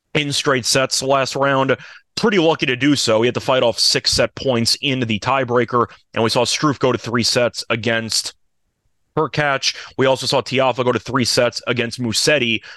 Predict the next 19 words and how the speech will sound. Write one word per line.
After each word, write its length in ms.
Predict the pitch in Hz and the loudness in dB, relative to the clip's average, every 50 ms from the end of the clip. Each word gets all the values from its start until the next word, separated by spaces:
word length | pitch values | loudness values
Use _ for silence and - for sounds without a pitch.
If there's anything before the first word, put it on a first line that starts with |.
| - - | -6 0
with 100 | 139 131 | 2 2
a 40 | 131 | 2
couple 220 | - 151 135 120 110 | 4 2 0 0 0
tiebreakers. 600 | - 131 135 131 117 113 107 101 - 101 95 95 | 0 0 0 2 2 2 0 0 0 -2 -2 -2
The 80 | 123 | 0
point 240 | - 202 226 233 233 | 2 4 4 4 4
is, 80 | 190 175 | 4 2
I 60 | 151 | 0
do 140 | 139 190 180 | 0 0 -2
think 240 | - 190 180 156 | 0 -2 -2 0
when 120 | 139 151 151 | 0 0 2
you're 120 | 139 135 | 2 2
looking 280 | 135 156 - - 147 131 | 2 0 0 -2 -4 -2
at 120 | 120 123 | -2 -2
how 220 | 117 123 135 139 135 | -2 -2 0 0 0
these 180 | 131 131 120 | 0 -2 -4
players 380 | - - - 135 131 123 107 110 | -4 -2 0 0 2 0 0 0
match 320 | 120 117 113 107 - - | -2 -2 -2 -2 -2 0
up, 260 | 143 127 117 104 - | 2 2 2 2 0